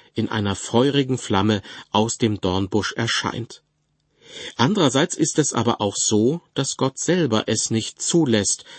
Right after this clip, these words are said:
dass ein Mensch ihn von Angesicht zu Angesicht sieht. „Niemand hat Gott je gesehen“,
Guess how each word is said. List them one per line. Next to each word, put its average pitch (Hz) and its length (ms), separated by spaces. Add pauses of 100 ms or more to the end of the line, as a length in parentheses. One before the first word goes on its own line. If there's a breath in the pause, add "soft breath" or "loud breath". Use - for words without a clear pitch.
(140 loud breath)
dass - 180
ein 98 180
Mensch 123 540
ihn 131 320
von - 320
Angesicht 113 600
zu - 180
Angesicht 101 640
sieht. - 420 (800 soft breath)
„Niemand 110 640
hat 104 180
Gott 127 240
je 113 300
gesehen“, 101 520